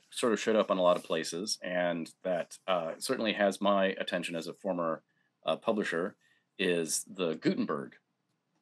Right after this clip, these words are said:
game. And that looks, uh, from Portal Games. So if you're looking for other games from,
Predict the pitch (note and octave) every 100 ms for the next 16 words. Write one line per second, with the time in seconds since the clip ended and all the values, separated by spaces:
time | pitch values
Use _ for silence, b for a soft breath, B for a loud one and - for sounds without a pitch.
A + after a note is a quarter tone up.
0 | _ _ _ _ _ _ G#2 D#2+ C2+ -
1 | - _ _ _ _ _ _ E2+ D#2 D2
2 | C#2+ - _ _ _ _ - - F#2 G2+
3 | F#2 - - - _ - G#2+ - G#2+ D3+
4 | D3 C#3 A#2+ G#2+ A#2+ E3 - A#2 A2 A#2
5 | A2+ A#2 A#2 A2+ G#2 A2+ G#2+ G2+ A2 G#2+
6 | G#2 F2+ G#2 G2+ A2 - F2+ E2+ F2